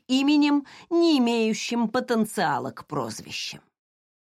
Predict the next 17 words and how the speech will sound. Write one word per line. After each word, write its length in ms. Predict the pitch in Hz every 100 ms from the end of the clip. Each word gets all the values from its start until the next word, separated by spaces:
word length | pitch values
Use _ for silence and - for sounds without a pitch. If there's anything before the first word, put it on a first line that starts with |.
| _
Клемми 580 | 196 202 330 269 170 143
звучало 580 | 139 180 196 254 240 208
так, 420 | - 220 226 240
будто 320 | 294 - -
это 200 | 180 175
сокращение 800 | 180 190 202 185 - 220 226 220
от 100 | 226
хламидии, 840 | 294 269 285 320 330 165 139 - _ _ _ _ _ _ _
а 180 | 339 226
Тинни 720 | - 285 320 311 320 311 311
напоминала 720 | 311 311 285 214 170 151 135
консерву. 720 | 143 123 - 135 127 - _ _ _ _ _ _ _ _ _
Поэтому 540 | - 175 190 269 480 370
я 200 | 247 214
называл 420 | 208 208 226 277
ее 180 | 285 302
козявкой, 720 | 330 320 370 - - 110 -